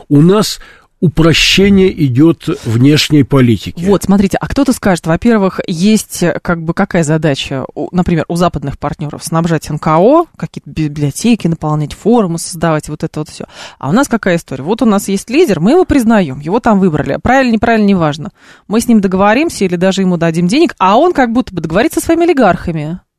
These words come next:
Speaker 2: Но это же сло-, сложно. Это, видимо, уже сейчас не работает или в принципе не работало?
Speaker 1: Это в принципе не работает, потому что дело не в олигархах.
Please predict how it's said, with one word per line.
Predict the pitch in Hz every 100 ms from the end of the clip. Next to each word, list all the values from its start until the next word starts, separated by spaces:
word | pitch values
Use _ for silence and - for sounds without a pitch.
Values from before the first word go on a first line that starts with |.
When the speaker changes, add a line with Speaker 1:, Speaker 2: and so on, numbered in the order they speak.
| _ _ _ _ _ _ _ -
Speaker 2:
Но | 220 269 294 285 277 269 269
это | 262
же | 254 254
сло-, | - 254
сложно. | 226 - 277 311 233 196
Это, | 220
видимо, | 240 254 240
уже | 247 226 277
сейчас | - 262 339 330 -
не | 220
работает | 202 185 180 170
или | 190
в | 202
принципе | 247 247 233 - 190
не | 190
работало? | 185 180 180 - 165 165
Speaker 1:
Это | 160 190
в |
принципе | - 175 123 -
не | 104
работает, | 95 101 92 90 87
потому | 110 151
что | - 131
дело | 151 143
не | 135
в |
олигархах. | 131 131 131 98 -